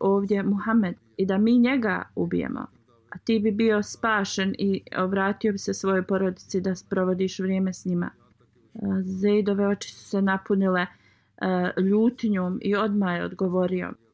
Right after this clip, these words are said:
"Abu Sufjan, kakvu ti ludost govoriš?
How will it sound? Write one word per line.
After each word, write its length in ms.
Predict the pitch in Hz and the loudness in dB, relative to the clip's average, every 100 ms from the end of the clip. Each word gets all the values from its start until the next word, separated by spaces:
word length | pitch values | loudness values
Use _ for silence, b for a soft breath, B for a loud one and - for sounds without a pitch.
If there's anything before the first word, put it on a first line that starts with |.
| _ | _
"Abu 220 | 226 240 | -6 -4
Sufjan, 600 | 233 240 233 233 220 208 208 | -2 -6 -4 -4 -2 -2 -4
kakvu 480 | 233 226 - 220 214 B B B _ - | -4 -6 -4 -4 -4 B B B _ -2
ti 340 | 233 233 214 - | 0 2 -2 -4
ludost 600 | 196 214 214 208 202 - | 0 0 2 2 0 -2
govoriš? 720 | 202 190 185 185 185 - - | -2 0 -2 -2 -6 -10 -16